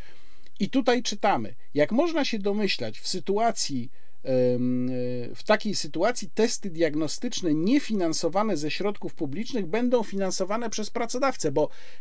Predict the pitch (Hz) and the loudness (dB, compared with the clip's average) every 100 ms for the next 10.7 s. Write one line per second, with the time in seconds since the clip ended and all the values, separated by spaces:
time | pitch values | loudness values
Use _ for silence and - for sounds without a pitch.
0 | - 123 311 320 220 - 220 247 196 190 | -2 2 2 2 2 0 0 0 0 0
1 | 254 208 170 156 - 180 151 190 220 170 | 0 0 0 0 -2 0 0 0 0 0
2 | 165 208 214 - 156 165 233 311 233 175 | 0 0 0 0 0 0 2 4 4 2
3 | 160 247 185 170 - 202 208 180 147 139 | 0 -2 0 -2 0 -2 -2 -2 -2 -2
4 | 143 135 139 123 143 233 214 160 160 349 | -2 -2 -2 -2 -2 0 0 0 0 -2
5 | 339 180 - 135 120 151 214 233 185 - | -2 -2 -2 -2 -2 -2 0 -2 -2 -4
6 | - - - 180 170 247 247 208 175 - | -4 -4 2 2 4 4 4 2 0 0
7 | 165 190 175 175 240 208 - - 160 131 | 0 2 2 2 0 0 -2 0 0 0
8 | 151 262 233 175 170 339 349 262 208 160 | 0 2 2 0 0 -2 0 2 2 0
9 | 170 165 - 247 - 196 - 233 - 165 | 0 0 0 -2 0 -2 0 0 2 -2
10 | - - 285 294 202 147 | -4 -4 0 4 6 4